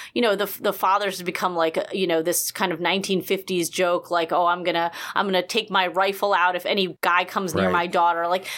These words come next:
Speaker 1: this is, but this is not a joke. I mean,
Speaker 2: It's not a
Speaker 1: really,
Speaker 2: joke.
Speaker 1: the presence of a strong father in the household, a stable, steady person, you know, does several things. I mean, first of all,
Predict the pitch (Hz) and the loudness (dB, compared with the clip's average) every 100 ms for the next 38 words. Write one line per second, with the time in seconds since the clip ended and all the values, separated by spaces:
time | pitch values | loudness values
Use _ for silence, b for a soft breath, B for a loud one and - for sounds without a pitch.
0 | B 427 480 523 480 480 523 494 480 453 | B -2 -2 -2 -2 -2 -2 -2 0 2
1 | 453 349 - - - - - 330 330 B | 2 0 0 0 0 0 0 0 -2 B
2 | B 214 208 427 - - 330 143 80 - | B -2 2 4 4 2 2 -2 -2 -4
3 | 262 - 311 453 494 - - 226 220 196 | -4 0 0 2 0 -2 0 0 0 0
4 | - - 240 269 294 320 339 359 - - | -2 0 2 4 4 2 0 -6 -12 -12
5 | - 262 254 285 196 175 233 240 226 - | -4 -2 2 2 2 2 0 0 0 -2
6 | 392 440 - 175 156 - - _ _ - | -2 -2 -2 0 0 0 -4 _ _ -2
7 | 196 - - - 285 320 302 294 285 269 | -2 0 -2 0 2 2 2 0 0 -2
8 | - - 269 302 349 320 233 208 - 160 | -2 0 0 0 0 -2 0 0 0 -2
9 | 151 - B B 370 254 269 294 294 - | -2 -8 B B 0 0 2 0 2 0
10 | 494 480 - - - - 240 254 - 415 | 0 0 -2 -2 -4 -2 0 -2 0 0
11 | 480 311 196 170 208 | 0 0 2 2 0